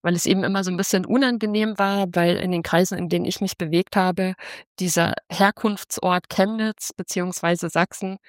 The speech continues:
immer sehr stark verknüpft wurde mit Rechtsextremismus und so diversen Stereotypen über den Osten. Und das war zu dem damaligen Zeitpunkt sehr unangenehm für mich und deshalb wollte ich meine Herkunft nicht so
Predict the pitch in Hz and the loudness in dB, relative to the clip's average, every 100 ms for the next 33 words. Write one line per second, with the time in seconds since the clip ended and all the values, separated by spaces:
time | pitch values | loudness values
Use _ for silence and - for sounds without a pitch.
0 | - - _ 190 185 175 175 185 - 180 | -20 -20 _ -4 -2 2 4 2 2 2
1 | 175 190 - - - - 220 - - 180 | 4 2 0 -2 -2 0 -2 -4 -6 2
2 | 180 180 175 175 180 175 - - - _ | 2 4 0 0 -2 -4 -8 -16 -20 _
3 | - 196 196 - - - - 190 175 - | 2 2 2 -2 -4 -2 0 2 0 -2
4 | 180 165 175 - - - 175 170 175 - | 0 2 0 -2 -6 -4 -4 -2 -2 -6
5 | - - - - 190 175 170 170 180 185 | -12 -18 -20 -8 -4 0 4 4 4 -2
6 | 180 175 185 180 - 208 - 185 165 175 | 0 2 4 0 -2 -4 -2 -4 -2 0
7 | 175 165 180 - - 214 220 226 _ _ | 0 0 0 -2 -6 -6 -6 -8 _ _
8 | _ _ _ _ 175 180 175 175 - - | _ _ _ _ 0 0 -2 -4 -4 0
9 | 180 185 202 185 165 175 196 180 190 - | 0 2 0 0 2 2 0 -4 -6 0
10 | 180 185 - 185 170 175 160 208 196 170 | 2 2 -2 -4 -2 -2 0 -2 -2 -2
11 | 170 165 - 180 185 226 - 180 180 175 | 0 0 0 0 0 -2 -2 0 2 2
12 | 160 175 170 196 - 175 175 151 170 - | 2 2 2 0 -2 0 2 4 2 2
13 | 185 - 175 - 170 160 160 | -4 -6 -4 -2 0 0 0